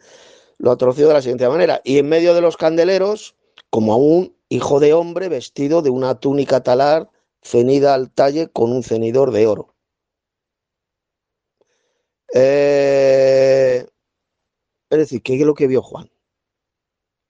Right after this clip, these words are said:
Vio a un ser humano, alguien semejante a un hombre,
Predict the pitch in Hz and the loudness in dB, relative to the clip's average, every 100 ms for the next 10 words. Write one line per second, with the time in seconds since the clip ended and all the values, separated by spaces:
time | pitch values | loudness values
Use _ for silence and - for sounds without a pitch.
0 | _ - - 113 139 170 220 202 127 208 | _ -20 -8 -2 -2 2 0 0 -4 -6
1 | - - 107 - 208 - 127 107 123 180 | -10 -12 -8 -4 -4 -4 -4 -4 -8 -4
2 | 214 196 226 240 - | -4 -4 -8 -10 -14